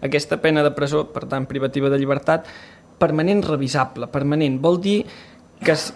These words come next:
que s'imposa per un temps indefinit, és a dir, t'estaràs allà, vés a saber fins quan. Primer error, perquè el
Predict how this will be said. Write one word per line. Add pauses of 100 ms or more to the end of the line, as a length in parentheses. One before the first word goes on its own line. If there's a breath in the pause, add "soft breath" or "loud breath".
que
s'imposa
per
un
temps
indefinit,
és
a
dir, (340)
t'estaràs
allà,
vés
a
saber
fins
quan.
Primer
error,
perquè (260)
el